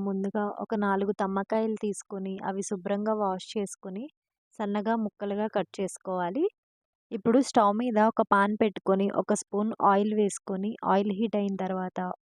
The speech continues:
ఒక స్పూన్ శనగపప్పు, ఒక స్పూన్ మినపగుళ్ళు, ఒక స్పూన్ ధనియాలు కూడా వేసుకొని, స్టవ్ లో ఫ్లేమ్‌లో పెట్టుకొని ఫ్రై చేసుకోవాలి.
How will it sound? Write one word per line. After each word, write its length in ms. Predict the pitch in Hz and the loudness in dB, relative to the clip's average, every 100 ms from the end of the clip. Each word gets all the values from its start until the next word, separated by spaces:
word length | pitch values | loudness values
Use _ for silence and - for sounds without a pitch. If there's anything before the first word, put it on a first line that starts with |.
| - | -14
ఒక 180 | 180 202 | -6 -6
స్పూన్ 360 | - 208 208 | -4 -2 -2
శనగపప్పు, 800 | - 214 190 190 190 190 - 190 185 - _ _ - | -2 0 2 0 -2 -4 -6 -8 -6 -10 _ _ -12
ఒక 160 | 208 226 | -2 0
స్పూన్ 400 | - - 226 254 | 2 2 4 4
మినపగుళ్ళు, 720 | 233 202 208 202 202 196 196 - _ | 0 2 4 6 6 6 2 0 _
ఒక 180 | 196 - | -6 -4
స్పూన్ 400 | 208 - 220 226 220 | -4 -2 -2 0 2
ధనియాలు 460 | 202 190 196 202 214 | 2 2 2 2 2
కూడా 240 | 208 202 | 2 2
వేసుకొని, 600 | 196 190 - - 185 185 185 - | 2 -2 -4 -8 -6 -6 -8 -10
స్టవ్ 360 | - - 196 208 | -8 2 4 4
లో 160 | 214 208 | 4 2
ఫ్లేమ్‌లో 440 | - 208 202 202 | 2 0 2 0
పెట్టుకొని 520 | 190 180 _ 185 196 247 | 0 -4 _ -6 -4 -4
ఫ్రై 240 | 240 214 208 | -2 -2 -2
చేసుకోవాలి. 760 | 220 208 - 208 190 180 269 | -2 -2 -6 -8 -6 -4 -4